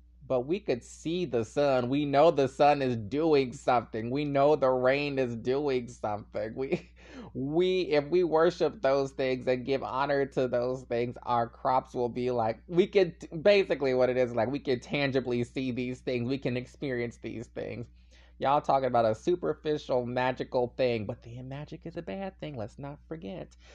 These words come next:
Lest we forget. <sighs> Let me get out of here. I'm tired. Anyway, y'all go to those descriptions. Look at the, um,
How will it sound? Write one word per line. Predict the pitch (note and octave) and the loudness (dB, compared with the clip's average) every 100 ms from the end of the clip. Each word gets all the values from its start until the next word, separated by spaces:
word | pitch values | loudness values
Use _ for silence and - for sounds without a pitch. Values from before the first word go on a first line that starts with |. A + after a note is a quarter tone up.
| - | -6
Lest | - G3+ G#3 - | 2 4 4 2
we | F#3+ F#3+ | 2 2
forget. | F#3+ - D#3+ D3 F#3 D3+ F2+ - - - - - C#3+ C#3 G#2 - - - - - - - - | 2 2 0 2 2 4 0 -4 -14 -20 -20 -20 -18 -18 -18 -20 -20 -20 -20 -20 -20 -20 -6
<sighs> | |
Let | B3 G#3 F3 F3 - - | 0 2 2 -4 -16 -14
me | E3 B2 | -12 -6
get | G#2 | -6
out | F#2+ | -6
of | G2+ | -10
here. | G2 A1+ C#3 | -12 -14 -14
I'm | - C3+ | -14 -10
tired. | A#2+ G2+ - C#2 - - - | -8 -8 -8 -12 -14 -20 -6
Anyway, | F#3+ F3+ D3+ | 0 2 4
y'all | D#3 D3 | 2 2
go | D#3+ | 0
to | F3+ | 0
those | G3+ G3 | 0 0
descriptions. | - - - D3+ C3+ - D#3+ D3 C#3+ | -2 -12 -4 -2 -2 -6 -6 -4 -2
Look | D#3+ F3 | -2 -2
at | F3 | -4
the, | F3+ F3+ F3 - | -2 -2 -2 -4
um, | D#3 D3+ D3 C#3+ C#3+ C3 | -4 -2 -2 -4 -6 -10